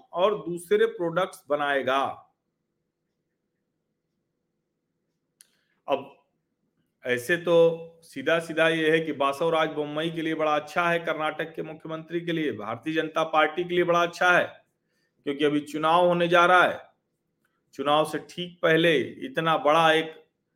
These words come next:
सौदा हो गया है, निवेश हो गया है, एक लाख लोगों को रोजगार मिलेगा वहां। तीन सौ एकड़ में कंपनी बन रही, एक लाख लोगों को रोजगार मिलेगा, और कोई पूछ के तो रोजगार मिलेगा नहीं कि भैया कौन सी जाति के हो, कौन से धर्म के हो, रिलीजन, मजहब, कुछ नहीं पूछा जाएगा, कास्ट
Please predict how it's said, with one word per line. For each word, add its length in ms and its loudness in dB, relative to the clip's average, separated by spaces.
सौदा 400 0
हो 240 2
गया 280 4
है, 240 -2
निवेश 380 -4
हो 100 -2
गया 180 0
है, 280 -6
एक 520 10
लाख 580 2
लोगों 340 -4
को 120 -6
रोजगार 420 0
मिलेगा 320 -6
वहां। 140 -12
तीन 200 -6
सौ 160 -4
एकड़ 240 -2
में 120 -6
कंपनी 380 -6
बन 180 -2
रही, 300 -2
एक 140 -4
लाख 260 -4
लोगों 200 -8
को 100 -8
रोजगार 400 2
मिलेगा, 440 -2
और 100 -4
कोई 140 -6
पूछ 340 -8
के 140 -2
तो 100 -4
रोजगार 400 2
मिलेगा 380 4
नहीं 180 -2
कि 60 -6
भैया 260 0
कौन 340 -2
सी 140 -8
जाति 360 2
के 160 -6
हो, 260 0
कौन 260 -4
से 140 -8
धर्म 380 -2
के 80 -8
हो, 180 -2
रिलीजन, 640 -2
मजहब, 600 2
कुछ 200 -16
नहीं 120 -16
पूछा 300 -4
जाएगा, 320 -4
कास्ट 440 -4